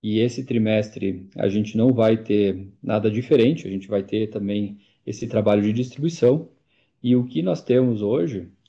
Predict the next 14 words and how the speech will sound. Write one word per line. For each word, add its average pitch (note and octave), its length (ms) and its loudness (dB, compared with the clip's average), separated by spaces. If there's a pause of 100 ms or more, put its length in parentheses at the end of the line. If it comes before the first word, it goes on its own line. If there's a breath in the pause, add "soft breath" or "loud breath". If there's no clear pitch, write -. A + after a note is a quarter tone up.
(120)
na - 240 -4
prática, B2+ 760 0 (280 loud breath)
é A2 140 -2
que A2 500 0 (180)
qualquer C3+ 360 0
mudança C3 580 2
no A2+ 120 -4
ambiente A2+ 460 -4
legislativo B2 920 -6 (360)
que A#2+ 120 -8
possa A#2+ 520 -2
tá G#2+ 460 -2
efetivamente A2+ 1000 -2
mudando A2+ 880 0